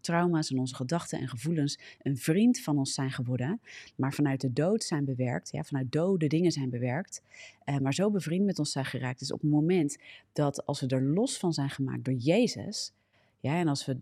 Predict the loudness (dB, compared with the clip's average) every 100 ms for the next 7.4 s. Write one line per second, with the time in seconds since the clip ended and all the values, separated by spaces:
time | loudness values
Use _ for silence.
0 | -4 -2 0 0 -2 -2 -2 -2 -4 -4
1 | -4 -6 -4 0 2 4 4 2 0 -10
2 | _ -20 -10 -2 0 2 2 0 -4 -2
3 | -4 -8 -20 -6 -4 -4 0 0 2 -2
4 | 0 0 -2 -2 -2 -2 -2 0 -2 -2
5 | 0 0 0 0 0 0 -2 -4 -6 -8
6 | -8 -2 0 2 2 2 2 2 2 2
7 | 2 0 -4